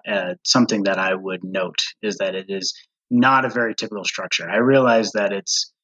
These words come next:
kind of the point that, you know, this is about, um, that really on, on a thematic level is about teaching,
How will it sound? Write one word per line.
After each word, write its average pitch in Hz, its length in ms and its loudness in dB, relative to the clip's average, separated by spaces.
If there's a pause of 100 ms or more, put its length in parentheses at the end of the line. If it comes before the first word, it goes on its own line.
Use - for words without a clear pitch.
(140)
kind 123 200 2
of 101 60 -2
the - 80 -8
point 135 400 0 (640)
that, 98 320 0 (120)
you 110 100 -4
know, 95 180 -4
this 107 220 0
is 98 140 -2
about, 98 540 2 (720)
um, 180 460 -6 (280)
that 110 160 2
really 110 460 4
on, 98 160 0
on 95 180 -6
a 90 280 -4 (300)
thematic 110 500 2
level 95 320 0
is 95 120 -4
about 95 280 -6
teaching, 98 540 -2